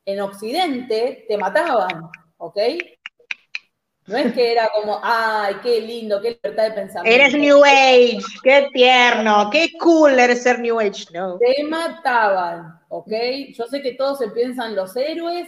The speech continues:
Speaker 1: pero en esa época te mataban si decías ciertas cosas en contra del poderío de la iglesia, ¿ok? Entonces, entonces,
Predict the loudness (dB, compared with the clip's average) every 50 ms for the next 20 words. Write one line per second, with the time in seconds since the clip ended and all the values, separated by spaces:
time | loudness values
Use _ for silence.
0 | -14 _ -10 -8 -6 -6 -6 -6 -8 -8 -8 -6 -6 -4 -4 -6 -8 -8 -6 -6
1 | -6 -6 -6 -8 -10 -8 -6 -6 -6 -6 -8 -8 -10 -10 -8 -6 -6 -6 -6 -8
2 | -10 -12 -14 -14 -12 -12 -12 -8 -4 -4 -4 -4 -4 -6 -8 -6 -6 -8 -10 -8
3 | -8 -10 -10 -8 -8 -10 -10 -12 -12 -10 -8 -8 -8 -6 -4 -2 -2 -2 -2 -6
4 | -10 -12 -10 -8 -8 -8 -8 -6 -4 -4 -4 -4 -6 -4 -4 -2 -2 -2 -2 -4
5 | -4 -6 -8 -8 -10 -12 -12 -14 -14 _ _ -20 -20 _ _ _ _ _ _ _
6 | _ _ _ _ _ _ _ _ _ -16 -12 -8 -6 -6 -6 -6 -8 -12 _ _
7 | _ _ _ _ _ -4 -4 -4 -2 -2 -2 -2 -2 -2 -4 -8 -10 -10 -10 -10
8 | -12 -16 _ _ _ _ _ _ _ _ _ _ _ _ -8 -8 -6 -4 -4 -2
9 | -2 -2 -4 -8 -14 -16 -18 -18